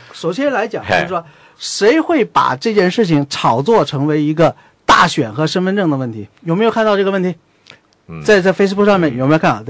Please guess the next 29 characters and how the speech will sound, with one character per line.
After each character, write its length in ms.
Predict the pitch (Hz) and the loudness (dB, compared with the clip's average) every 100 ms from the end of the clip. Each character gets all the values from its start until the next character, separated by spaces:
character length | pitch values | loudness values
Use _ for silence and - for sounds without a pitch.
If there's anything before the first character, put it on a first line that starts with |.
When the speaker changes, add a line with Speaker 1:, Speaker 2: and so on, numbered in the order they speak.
| 123 | -8
Speaker 1:
这， 100 | 180 | -4
这 60 | 165 | -4
第 220 | 180 185 | -4 -4
一 40 | |
啊。 160 | 170 110 - _ _ - | -4 -6 -10 _ _ -4
这 160 | 214 | -4
第 200 | 170 285 | -2 0
二， 140 | 320 - - | 0 0 -8
谁 320 | - - 233 | -10 0 0
会 220 | 302 349 262 | 2 0 2
把 200 | 139 147 | 2 2
这 120 | 185 | 0
个 100 | 185 | 0
问 160 | 214 | 0
题 220 | 156 147 143 _ | 2 0 -2 _
炒 300 | - 170 151 | -4 0 0
作 200 | 170 240 | 2 0
成 220 | 185 175 | 0 -2
为 120 | 190 180 | 0 0
一 80 | |
个 200 | 180 170 139 _ _ _ _ _ _ _ | 2 0 -2 _ _ _ _ _ _ _
种 280 | 247 165 147 | 2 2 0
族 180 | 208 254 | 0 0
比 160 | 160 | 2
例 120 | 135 | 4
问 180 | 190 202 | 4 4
题？ 180 | 147 139 _ _ _ | 2 -2 _ _ _
刚 180 | 185 190 | -2 0
才 280 | 165 156 | 0 -2